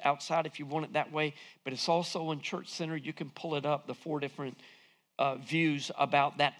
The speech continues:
thousand years that is talked about in Revelation twenty-one through ten. Since the dispensational view is based on a literal understanding of prophecy,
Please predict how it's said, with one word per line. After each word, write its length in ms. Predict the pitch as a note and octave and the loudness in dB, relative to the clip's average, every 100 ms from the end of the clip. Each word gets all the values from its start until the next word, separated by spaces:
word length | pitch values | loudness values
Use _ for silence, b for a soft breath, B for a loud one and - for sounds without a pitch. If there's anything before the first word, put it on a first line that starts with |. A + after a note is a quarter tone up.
| - - | -6 4
thousand 540 | D#3+ E3+ D#3+ D3+ D3+ | 8 8 6 -2 0
years 340 | D#3 C#3 B2+ | 0 0 -6
that 160 | - B2+ | -6 -4
is 160 | C3 - | -6 -4
talked 320 | - D3 C#3+ | -2 -2 -2
about 300 | C3 C3+ C3 | 0 0 0
in 180 | B2+ A2+ B B - | -4 -8 B B 2
Revelation 640 | C#3+ D3 C3+ C3+ - B2+ | 4 6 4 2 0 -2
twenty-one 880 | - - D3 B2+ B2 B2 B2+ B2 A#2 - - | -8 -4 -2 -2 -4 -2 -2 -2 -8 -14 -12
through 300 | A#2+ B2 A2+ - | -8 -8 -8 -8
ten. 380 | - C#3 F#2+ - _ B B B B B - | -4 -4 -6 -12 _ B B B B B -4
Since 680 | - - D#4 E4+ - - - _ - | -2 6 6 6 -2 -2 -8 _ 4
the 120 | G3 | 4
dispensational 1000 | A#3 B3+ - A#3 A3 A3 G#3+ G3+ F3+ D#3 | 6 2 0 0 4 4 4 2 2 2
view 400 | E3 A3 E3 F3+ | 0 2 2 2
is 180 | F3+ D3 | 0 0
based 440 | D3 A#3 A#3 - | 0 2 0 0
on 200 | F#3+ F3 | 2 4
a 80 | E3+ | 4
literal 540 | D#3+ G3 C#4 C4 A3 | 4 4 4 4 2
understanding 800 | - F3 D#3+ D3 - G#3+ G#3 E3+ | 2 0 0 -2 2 2 2 0
of 140 | C3+ - | -2 -4
prophecy, 760 | - B3 B3+ D#3+ - C3+ | 4 6 6 0 -4 -6